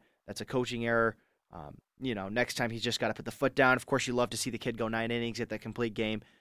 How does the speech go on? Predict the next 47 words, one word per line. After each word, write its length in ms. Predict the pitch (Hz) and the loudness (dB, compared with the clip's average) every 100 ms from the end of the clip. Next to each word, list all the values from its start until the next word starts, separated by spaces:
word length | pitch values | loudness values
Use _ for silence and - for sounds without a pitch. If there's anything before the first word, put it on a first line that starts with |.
| _ _ | _ _
But, 160 | 113 107 | -2 0
uh, 280 | 104 101 98 _ _ - | 2 0 -4 _ _ -4
you 80 | |
know, 200 | 143 127 - _ | 0 0 -2 _
Cam 160 | - 120 | -4 -2
was 100 | 113 | -2
getting 160 | 113 | -2
jumped 240 | 107 117 110 | -2 -2 0
out 160 | 113 | 0
there, 280 | 117 117 117 - _ _ _ | 2 2 2 -2 _ _ _
and 520 | - 104 104 104 107 104 | -8 -6 -4 -4 -4 -4
he 140 | 110 | -2
didn't, 280 | 113 117 - | -2 -4 -8
he 100 | 113 | -8
didn't 180 | 113 113 | -6 -2
bench 200 | 117 123 | 0 0
him 80 | 135 | 2
early 240 | 170 165 | 4 4
enough. 300 | 95 92 98 | 0 -6 -8
And, 180 | 95 101 _ _ _ - | -10 -10 _ _ _ 2
you 80 | 190 | 8
know, 80 | |
it 100 | 160 | 8
sent 180 | - 175 | 8 4
it 40 | 165 | 4
to 80 | |
extras, 420 | 123 139 - 180 190 | 4 4 4 4 4
but 240 | 120 117 - _ | 2 0 -4 _
ultimately 540 | - 131 143 156 185 185 127 | -6 -4 0 2 2 2 2
we 80 | |
got 140 | 135 139 | 2 2
to 60 | |
see 140 | 143 156 | 0 4
that, 220 | 151 156 | 8 10
uh, 140 | 156 156 | 10 8
Jordan 300 | 165 175 165 | 6 4 4
Zimmerman 360 | 180 185 180 | 2 4 4
walk-off 320 | 180 180 185 | 6 6 4
home 180 | 180 185 | 4 4
run. 220 | 214 190 107 _ _ _ _ - | 6 6 4 _ _ _ _ -4
And 180 | 123 127 | -2 2
so 80 | |
that 100 | 156 | 6
was 160 | 170 151 | 6 6
really 200 | 139 123 | 2 2
good. 280 | 110 120 117 - _ _ - | 4 4 2 -8 _ _ -12
Um, 400 | - 127 117 92 | 0 4 4 2